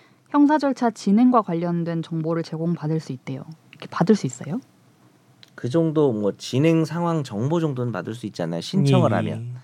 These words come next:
Speaker 1: 물어보면.
Speaker 2: 네,
Speaker 1: 근데
Speaker 2: 그러니까
Speaker 1: 좀
Speaker 2: 그게 좀
Speaker 1: 가만히 있으면 안
Speaker 2: 불편하게
Speaker 1: 알려주죠.
Speaker 2: 돼 있죠.
Speaker 1: 음.
Speaker 3: 그렇죠.
Speaker 2: 예,
Speaker 3: 음.
Speaker 2: 과-
Speaker 1: 아, 뭐 구속됐습니다 정도? 뭐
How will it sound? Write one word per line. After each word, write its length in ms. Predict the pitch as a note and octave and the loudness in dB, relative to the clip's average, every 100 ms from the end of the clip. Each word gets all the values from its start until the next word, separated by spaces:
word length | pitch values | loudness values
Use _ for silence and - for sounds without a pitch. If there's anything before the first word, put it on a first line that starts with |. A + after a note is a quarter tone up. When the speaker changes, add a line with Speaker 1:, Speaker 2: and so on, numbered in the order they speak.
| _ - | _ 2
Speaker 1:
물어보면. 600 | G3+ A#3+ E3+ F3 D3+ C3+ _ | 6 6 4 0 0 -6 _
Speaker 2:
네, 180 | G#2+ G2+ B2 | -6 -4 -2
Speaker 1:
근데 20 | |
Speaker 2:
그러니까 220 | C#3+ C#3 | 0 0
Speaker 1:
좀 60 | C3+ | 2
Speaker 2:
그게 120 | C#3+ | 2
좀 60 | |
Speaker 1:
가만히 200 | F#3+ A3 | 4 2
있으면 180 | F#3+ - | 2 0
안 40 | C#3 | 2
Speaker 2:
불편하게 220 | D3+ D3 B2 | 4 2 2
Speaker 1:
알려주죠. 120 | G#2 | 0
Speaker 2:
돼 60 | F#2+ | -4
있죠. 320 | F2 - E2+ - E3+ | -4 -10 -14 -14 -12
Speaker 1:
음. 100 | D3+ | -8
Speaker 3:
그렇죠. 420 | C#3 C#3 C#3 C#3 - | -8 -8 -10 -12 -8
Speaker 2:
예, 200 | G2 A#2+ | -6 -6
Speaker 3:
음. 60 | |
Speaker 2:
과- 140 | A#2+ - - _ _ _ - | -6 -10 -14 _ _ _ -8
Speaker 1:
아, 120 | - F#3 | -2 0
뭐 80 | |
구속됐습니다 880 | E3+ G#3+ A#3 F3+ - F3+ D#3 D3+ C#3 - _ _ | 2 4 4 4 -2 -2 -2 -4 -10 -16 _ _
정도? 300 | - F3+ E3+ | -6 -2 -2
뭐 60 | G#3+ | -6